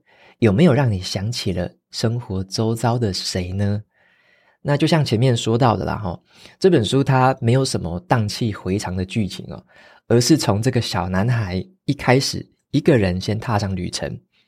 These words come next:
然后陆续了遇到其他三个角色的故事。在这个旅程当中啊，他们所有的对话就是这本书的全貌。那很有趣的就是，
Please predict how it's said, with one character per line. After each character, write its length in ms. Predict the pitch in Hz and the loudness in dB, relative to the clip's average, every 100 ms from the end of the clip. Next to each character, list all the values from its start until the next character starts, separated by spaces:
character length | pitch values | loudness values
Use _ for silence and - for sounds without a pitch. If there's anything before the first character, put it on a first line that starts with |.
| - | -6
然 140 | 95 | 0
后 100 | 117 | 2
陆 240 | 120 151 131 | 4 4 4
续 240 | - 123 | 2 0
了 160 | 98 85 - | 0 -2 -2
遇 180 | 139 117 | 0 2
到 220 | 120 101 | 4 2
其 220 | - - | 0 -6
他 160 | 92 107 | -4 -4
三 240 | - 113 | 0 0
个 100 | 120 | 2
角 240 | - 95 - | 0 -4 -4
色 200 | - 131 | 0 0
的 80 | 92 | 0
故 200 | 110 92 | -6 -6
事。 240 | - 92 _ _ _ _ _ | -6 -6 _ _ _ _ _
在 100 | 185 | 2
这 60 | 190 | 4
个 100 | 160 | 4
旅 160 | 117 | 0
程 240 | 98 92 98 | -2 -4 -2
当 220 | 131 139 | -2 0
中 160 | 135 139 | 0 2
啊， 200 | 110 110 _ - _ | 0 -2 _ -20 _
他 140 | - | 0
们 240 | 139 107 110 | 2 0 -2
所 240 | - 107 | -2 0
有 100 | 135 | 2
的 120 | 101 | 0
对 320 | - - 135 | -2 2 2
话 280 | 107 127 110 - _ | 4 2 2 -2 _
就 120 | - | -6
是 120 | 113 | -4
这 140 | 98 - | -4 -4
本 180 | 90 | -6
书 220 | - - 101 | -6 -4 -4
的 80 | |
全 260 | 92 - 90 | -6 -8 -8
貌。 280 | 92 104 92 _ _ _ _ _ | -4 -2 -4 _ _ _ _ _
那 100 | 113 | 0
很 100 | 110 | 2
有 100 | 101 | 2
趣 180 | 87 110 | 2 2
的 100 | 95 | 2
就 100 | 101 | 0
是， 240 | 107 95 | 0 -2